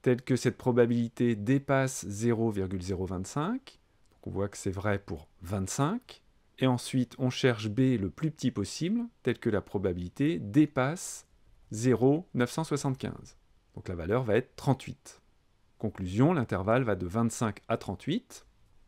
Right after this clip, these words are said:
ou si vous préférez, vous allez dans le menu Run,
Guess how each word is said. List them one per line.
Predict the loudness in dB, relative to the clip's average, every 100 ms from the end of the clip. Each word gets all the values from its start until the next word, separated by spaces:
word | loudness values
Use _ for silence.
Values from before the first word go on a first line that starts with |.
| _ _
ou | 0
si | 2 2
vous | 2
préférez, | 2 0 2 0 2 0 0
vous | 0 4
allez | 4 4
dans | 4 2
le | 4
menu | 4 4 4 4 0 _ _ _ _
Run, | -6 0 0 0